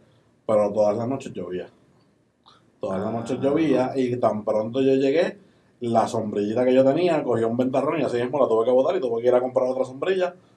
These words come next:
Speaker 1: porque de verdad que
Speaker 2: Fuimos a Chelsea Market también. Es que fuimos a tantos sitios, hicimos tantas cosas en cinco días que me siguen cayendo por colación. Pero mira, eh, Ulises te lo va a resumir, te lo puede expresar en,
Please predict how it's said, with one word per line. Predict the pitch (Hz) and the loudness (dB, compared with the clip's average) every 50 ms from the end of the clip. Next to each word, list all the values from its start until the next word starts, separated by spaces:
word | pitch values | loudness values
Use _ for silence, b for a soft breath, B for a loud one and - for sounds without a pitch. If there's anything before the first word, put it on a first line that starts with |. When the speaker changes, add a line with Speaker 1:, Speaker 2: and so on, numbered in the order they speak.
| _ _ _ | _ _ _
Speaker 1:
porque | - 117 113 110 104 98 113 | 0 2 2 2 2 0 0
de | 110 104 101 | 2 2 2
verdad | 101 98 98 104 113 123 | 0 0 0 0 2 4
que | 131 127 120 110 104 95 90 - - - _ _ _ _ _ _ _ _ - _ _ _ _ _ _ _ _ _ _ _ _ _ _ _ _ _ _ _ _ _ _ _ | 4 4 4 4 2 0 -2 -8 -14 -20 _ _ _ _ _ _ _ _ -20 _ _ _ _ _ _ _ _ _ _ _ _ _ _ _ _ _ _ _ _ _ _ _
Speaker 2:
Fuimos | - 147 151 160 160 | -2 0 2 2 2
a | 160 | 4
Chelsea | 180 175 175 180 180 170 | 2 2 2 2 2 6
Market | 160 156 156 160 170 160 - | 6 6 6 6 0 0 2
también. | 160 135 120 113 117 117 110 - - | 2 2 2 0 -2 -4 -4 -2 -2
Es | 143 | 0
que | - 294 - | 0 2 2
fuimos | 240 269 269 | 4 4 4
a | 262 | 4
tantos | 262 262 262 254 240 262 | 4 0 0 -2 0 0
sitios, | 269 240 233 | 2 2 2
hicimos | 240 247 247 233 - | 4 4 4 4 4
tantas | 240 233 - 240 233 | 2 2 4 2 6
cosas | 240 233 220 226 226 - | 6 6 8 8 8 6
en | 311 | 6
cinco | - - | 6 8
días | 233 233 226 | 10 10 10
que | 190 175 175 - 147 139 131 | 10 6 4 2 -2 0 0
me | 156 | 0
siguen | 156 160 170 180 180 | 2 2 0 0 2
cayendo | 185 202 196 196 196 202 | 0 -2 0 0 0 0
por | 190 185 185 | 0 0 0
colación. | 170 147 127 - - - b b b b b - | 2 2 2 2 0 -4 b b b b b 2
Pero | - 147 147 143 139 | 4 4 6 6 4
mira, | 143 139 135 127 - 117 | 6 4 4 4 4 0
eh, | |
Ulises | 113 - 143 139 147 143 - - | 0 2 2 2 0 0 -4 -2
te | 196 | 4
lo | 190 185 | 6 8
va | 185 | 8
a | 185 | 8
resumir, | 185 180 180 180 180 185 180 180 | 6 2 0 -2 -4 -4 -4 -2
te | - | 0
lo | 156 143 | 0 0
puede | 143 147 139 | 2 0 -2
expresar | - - 156 165 170 | -2 -4 -4 -2 -2
en, | 165 160 | -2 -4